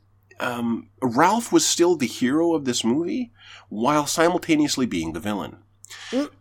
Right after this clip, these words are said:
Speaker 1: And, um, it's okay. I, I don't think it's a bad thing to have, to have that be in a movie of, um,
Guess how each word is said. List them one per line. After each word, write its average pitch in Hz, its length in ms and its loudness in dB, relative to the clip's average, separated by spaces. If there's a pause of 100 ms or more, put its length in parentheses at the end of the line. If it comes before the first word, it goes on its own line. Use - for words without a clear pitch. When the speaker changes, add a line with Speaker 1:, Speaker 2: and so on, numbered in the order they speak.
Speaker 1:
And, 107 680 2
um, 101 480 -2
it's 123 240 0
okay. 175 600 0
I, 117 220 -2
I 123 80 0
don't 175 220 -4
think 220 100 -4
it's 170 120 -6
a 120 40 -4
bad 127 400 -6
thing 131 440 -4
to 104 180 -4
have, 98 580 -8 (540)
to 127 80 -4
have 156 280 0
that 113 180 0
be 117 120 2
in 107 80 2
a 101 40 -2
movie 113 480 2
of, 95 460 -6
um, 95 400 -8